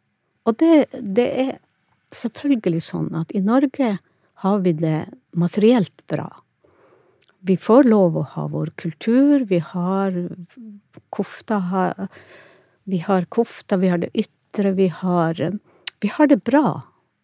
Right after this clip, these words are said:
materielt. Men det er faktisk noe mer f-, vår, vår, vårt språk, vår musikk.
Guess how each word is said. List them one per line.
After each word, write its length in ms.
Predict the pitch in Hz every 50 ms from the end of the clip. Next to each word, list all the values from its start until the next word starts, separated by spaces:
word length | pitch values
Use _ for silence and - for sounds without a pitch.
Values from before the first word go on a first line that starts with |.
| _ _ _ _ _ _ _ _ _ _ _ _ - 269 - _ _ _ _ _ _ _ - 240 233 220 185 196 233 254 185
materielt. 800 | 185 - - 208 233 254 247 180 131 - - _ _ _ - _ _ _ _ _ _ _ _ _ _ _ _ _ _ _ _ _ _ _ _ _ _ _ _ _ _ _ _
Men 160 | - 214 214
det 160 | 208 247 254 262
er 80 | 254
faktisk 680 | - - 214 - - - _ 180 170 - - - - 196
noe 160 | 180 185 185
mer 380 | 185 190 208 208 190 151 139 -
f-, 400 | - - - - - - - _ _ _ _ _ _ _ _ -
vår, 360 | 180 190 214 214 202 190 - -
vår, 480 | 190 170 - 185 190 190 185 175 170 160 - 160 165 -
vårt 180 | 185 - - -
språk, 600 | - - - 208 196 202 196 180 160 - - - -
vår 200 | 165 170 170 165
musikk. 600 | 165 170 165 - - - 202 - _ _ - -